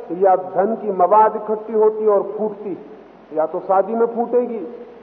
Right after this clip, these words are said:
या पिता के मरने की प्रतीक्षा करनी पड़ेगी, तब फूटेगी,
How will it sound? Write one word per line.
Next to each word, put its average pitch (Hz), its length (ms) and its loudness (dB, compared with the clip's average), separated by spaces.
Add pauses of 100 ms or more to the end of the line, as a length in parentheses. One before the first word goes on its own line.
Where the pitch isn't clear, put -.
या 180 100 2
पिता 202 340 0
के 208 140 0
मरने 214 320 2
की 214 100 -6
प्रतीक्षा 220 500 -4
करनी 240 260 0
पड़ेगी, 233 420 2 (320)
तब 214 60 6
फूटेगी, 247 840 0